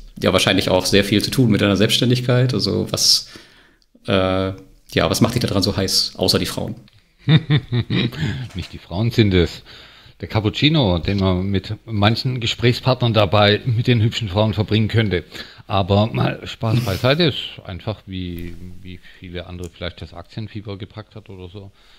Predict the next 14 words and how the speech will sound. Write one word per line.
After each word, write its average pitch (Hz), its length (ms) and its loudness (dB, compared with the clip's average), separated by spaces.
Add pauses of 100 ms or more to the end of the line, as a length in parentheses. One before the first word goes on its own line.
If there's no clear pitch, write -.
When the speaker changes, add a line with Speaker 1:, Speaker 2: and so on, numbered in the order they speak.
(640)
Speaker 2:
Ist - 320 -20
doch - 180 -12
schön 95 440 -4
zu 95 140 -12
sehen, 98 360 -4
dass - 280 -12
da 90 320 -2
jeden 90 440 -6
Tag 92 380 -6
was - 340 -10
um 95 160 -14
die 95 120 -14
Ecke 117 240 -16
kommt. 107 280 -6